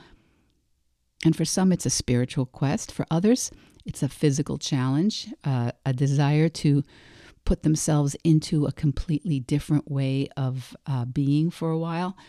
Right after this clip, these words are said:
For some of them, it's an immersion into history and culture. And there is a beautiful saying that you hear all the time, when, uh, referring to the pilgrims who are drawn to the Camino, "You walk your own Camino."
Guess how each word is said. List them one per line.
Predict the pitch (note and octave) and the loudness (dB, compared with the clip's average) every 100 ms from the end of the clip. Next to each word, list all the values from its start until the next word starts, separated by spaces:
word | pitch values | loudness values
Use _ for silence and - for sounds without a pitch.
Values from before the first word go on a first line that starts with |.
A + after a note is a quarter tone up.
| - - - | -20 -20 -8
For | F3+ | -4
some | - F#3+ | 4 4
of | G3 | 4
them, | E3 D#3+ | 2 2
it's | D#3 - | 2 2
an | C3+ | 2
immersion | B2+ C3+ D3+ C#3 A2+ | 4 4 4 2 0
into | - C3+ C#3 | 0 -2 -4
history | - F3+ - - - | -4 -4 -4 -6 -4
and | - C#3+ | -2 -4
culture. | - G#3 A3 - G#2 - - _ _ _ _ - | -2 -4 -4 -8 -10 -14 -20 _ _ _ _ -4
And | C#3+ C#3 | 2 4
there | D3 | 4
is | D3 C3+ | 2 2
a | C#3 | 0
beautiful | B2+ D#3 D#3 F3 - G#3 | 0 2 2 2 -2 -6
saying | - - B2+ A#2 C#3 D3+ _ _ _ | -4 -2 0 0 -2 -6 _ _ _
that | - - | -8 -2
you | |
hear | D3+ D3 C#3 - | -2 0 -2 -2
all | B2+ B2+ | -2 0
the | D#3+ | 0
time, | - C#3 B2 D#3+ - _ _ - _ _ _ _ - | 0 0 0 -2 -4 _ _ -20 _ _ _ _ -6
when, | C#3+ C3+ B2 B2 | 0 2 2 2
uh, | B2 A2+ | 0 -2
referring | B2+ C#3+ - D3+ C#3 C#3 | -2 -2 0 4 4 2
to | D#3 | 0
the | D3+ | -2
pilgrims | - C3 C3 B2 B2 - | -2 -2 0 0 -2 -2
who | D3+ | -6
are | |
drawn | C3+ D3+ B2+ C#3+ | -4 -2 -2 -2
to | C#3+ | -4
the | |
Camino, | - E3 B2 B2 A#2+ A#2+ - _ _ _ _ _ _ _ _ - | -4 0 0 2 0 -2 -8 _ _ _ _ _ _ _ _ -2
"You | D3+ | 0
walk | C#3+ D3 D#3 G#3 - - _ _ _ | 2 0 -2 -4 -10 -20 _ _ _
your | G#3+ G#3+ | -2 0
own | D3+ C3 C#3+ C#3 - _ _ | 2 4 4 0 -6 _ _
Camino." | - C#3 A#2+ - | -4 0 0 -4